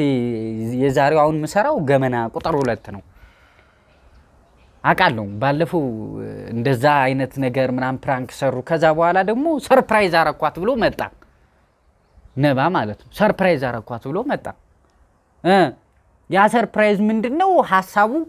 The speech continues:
ኮመንት ለሚጽፉ ሰዎች፣ እ፣ በእነሱ እየተሳደቡ ዩ-፣ ዩቲዩብ የሰሩን ሰዎች አፍ ማስያዣ ነው። ድጋሚ መጣ። አሁንም ነገ ፕራንክ ነው ብሎ ወይ ደግሞ፣ እ፣ ሰርፕራይዝ ሊያረጋት ይችል ይሆናል። ይሄ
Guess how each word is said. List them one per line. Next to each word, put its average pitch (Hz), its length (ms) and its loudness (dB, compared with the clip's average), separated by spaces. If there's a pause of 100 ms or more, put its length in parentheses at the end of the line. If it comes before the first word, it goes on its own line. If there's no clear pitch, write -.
ኮመንት 214 420 2
ለሚጽፉ 190 540 0
ሰዎች፣ 151 340 -4 (500)
እ፣ 147 80 4 (260)
በእነሱ 196 480 2 (120)
እየተሳደቡ 196 720 0 (540)
ዩ-፣ 180 180 -2 (100)
ዩቲዩብ 190 360 0
የሰሩን 170 560 2
ሰዎች 208 440 -2
አፍ 214 240 4
ማስያዣ 180 500 0 (100)
ነው። 98 120 -12 (800)
ድጋሚ 220 500 4
መጣ። 127 220 -6 (400)
አሁንም 226 380 2
ነገ 208 200 0 (680)
ፕራንክ 202 360 2
ነው 180 140 0
ብሎ 151 220 -2
ወይ 147 180 2
ደግሞ፣ 151 260 -2 (320)
እ፣ 143 100 -4 (580)
ሰርፕራይዝ 160 560 0
ሊያረጋት 123 480 0
ይችል 131 260 -6
ይሆናል። 104 320 -6 (160)
ይሄ 330 140 10